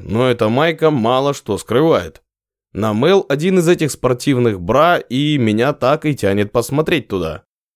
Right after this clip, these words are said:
Между нами повисает неловкое молчание. Мы пялимся друг на друга, и когда мои ебучие глаза снова опускаются куда не следует, у меня перехватывает дыхание. Её соски торчат.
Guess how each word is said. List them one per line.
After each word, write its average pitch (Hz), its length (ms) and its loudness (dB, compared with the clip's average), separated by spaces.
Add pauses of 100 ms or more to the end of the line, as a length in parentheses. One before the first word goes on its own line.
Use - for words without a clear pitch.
(420)
Между 165 340 0
нами 202 240 2
повисает 147 580 0
неловкое 113 520 0
молчание. 120 680 -2 (160)
Мы 147 200 0
пялимся 139 540 0
друг 95 260 -4
на 101 140 0
друга, 175 580 2
и 190 140 -2
когда 170 340 2
мои 143 240 0
ебучие 110 560 0
глаза 113 400 2
снова 95 360 0
опускаются 180 720 0
куда 180 240 0
не 180 100 4
следует, 175 640 2
у 110 100 -2
меня 107 280 0
перехватывает 92 760 0
дыхание. 104 640 -2 (300)
Её 95 340 -2
соски 101 460 -2
торчат. 131 580 -2